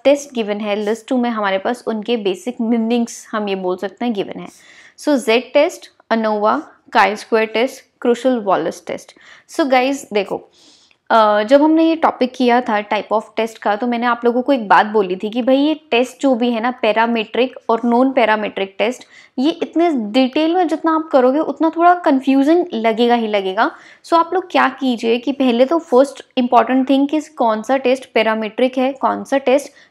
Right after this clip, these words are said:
नॉन पैरामीट्रिक है, आपको ये चीज़ देखनी है। सेकंड थिंग is कि भाई जो इनमें नॉर्मल फॉर्मूला है वो देख लो। थर्ड इंपॉर्टेंट थिंग is कि जो इनके बेसिक मीनिंग है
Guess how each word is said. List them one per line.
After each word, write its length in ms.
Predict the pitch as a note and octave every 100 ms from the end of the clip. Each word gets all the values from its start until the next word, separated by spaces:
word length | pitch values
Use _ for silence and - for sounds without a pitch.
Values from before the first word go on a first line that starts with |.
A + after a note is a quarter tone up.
| -
नॉन 280 | A3 A3 C4
पैरामीट्रिक 640 | C#4 C4+ C4 B3+ B3+ C4
है, 80 | C#4
आपको 340 | - G3+ -
ये 160 | A3+ G#3
चीज़ 260 | G#3 A#3 A3+
देखनी 340 | G3+ G#3+ G#3+
है। 140 | A#3 B3+ - - -
सेकंड 460 | - D#4+ F#4+ G4+
थिंग 180 | F#4 E4+
is 120 | F4+
कि 120 | F#4
भाई 160 | F4 F4
जो 220 | D#4+ E4 -
इनमें 240 | B3 C#4
नॉर्मल 400 | B3+ G3+ G3+ B3+
फॉर्मूला 500 | B3+ A#3 G3 G#3 A3+
है 300 | A#3 G#3+ A#3 B3
वो 160 | G#3 G#3
देख 260 | F#3+ F#3+
लो। 200 | A#3 E4 - _ _ -
थर्ड 200 | D#4+ F4+
इंपॉर्टेंट 520 | F#4+ E4+ D4+ E4+ E4
थिंग 180 | D#4+ D4+
is 120 | E4+
कि 140 | -
जो 180 | E4+ - C#4
इनके 240 | C#4 E4
बेसिक 480 | A3+ A#3+ B3 E4+ E4+
मीनिंग 420 | B3 B3+ C4 E4+
है 220 | D#4+ D#4+